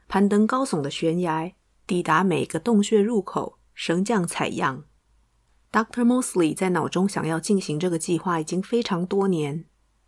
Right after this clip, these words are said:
想探索世界最北的洞穴，然而难度太高，几乎是不可能的。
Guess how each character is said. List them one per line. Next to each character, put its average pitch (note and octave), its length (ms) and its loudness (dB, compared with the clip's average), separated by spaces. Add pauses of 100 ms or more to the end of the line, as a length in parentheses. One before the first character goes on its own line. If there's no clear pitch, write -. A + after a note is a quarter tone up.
(120)
想 D#3+ 260 -4
探 G#3 200 4
索 D#3+ 220 0
世 G3+ 180 2
界 F#3+ 220 2
最 B3+ 220 2
北 C3 200 -2
的 A2+ 100 -4
洞 F#3+ 220 0
穴， - 360 0 (340)
然 F3+ 160 0
而 G3 160 2
难 F#3+ 240 2
度 G3+ 160 2
太 F#3 180 -2
高， F3+ 220 0
几 A3 160 0
乎 A#3 120 -2
是 A3+ 120 -4
不 A#3 160 -4
可 E3 180 -2
能 D3 240 -4
的。 D#3 220 -8